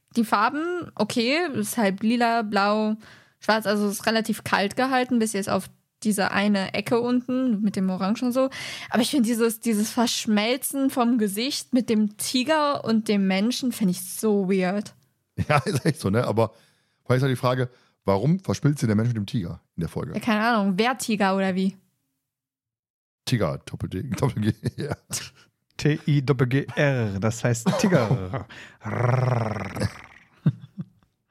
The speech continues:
Speaker 3: Also ich muss sagen, das Cover an sich, dieses Verschmelzen und mit dem Titel und die Rache des Tigers, finde ich richtig gut.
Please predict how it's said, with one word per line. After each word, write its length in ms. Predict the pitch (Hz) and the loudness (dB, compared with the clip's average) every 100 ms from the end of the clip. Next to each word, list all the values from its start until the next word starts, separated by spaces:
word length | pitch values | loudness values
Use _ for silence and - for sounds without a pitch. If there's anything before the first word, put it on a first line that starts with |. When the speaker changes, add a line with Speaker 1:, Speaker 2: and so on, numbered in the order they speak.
| - - - - - | -20 -20 -18 -18 -6
Speaker 3:
Also 180 | 139 147 | 0 2
ich 80 | 190 | 2
muss 160 | 247 220 | 2 0
sagen, 420 | 196 156 190 - - _ - - | -2 0 -2 -4 -14 _ -20 -4
das 200 | 120 - | -2 0
Cover 340 | - 233 269 | 0 2 2
an 140 | 170 156 | 2 2
sich, 340 | 131 131 - | 2 0 -4
dieses 300 | - 110 117 | -6 -4 -4
Verschmelzen 920 | - 113 - 135 143 180 185 - 98 101 | -2 -2 0 0 2 0 -2 -4 -4 -2
und 320 | 147 117 120 | -2 0 0
mit 140 | 120 | 2
dem 120 | 117 | 2
Titel 340 | 113 190 185 123 | 2 0 0 0
und 140 | 131 | 2
die 80 | 135 | 2
Rache 300 | 123 180 185 | 2 2 2
des 200 | 160 - | 0 -2
Tigers, 640 | - 143 113 110 151 - - _ _ _ _ _ _ | -2 0 2 0 -2 -8 -16 _ _ _ _ _ _
finde 380 | - 165 170 170 | -6 0 2 2
ich 280 | 170 - - _ _ _ _ - | -2 -8 -16 _ _ _ _ -2
richtig 320 | 143 - 151 | 0 0 0
gut. 360 | 143 113 - | 2 0 -2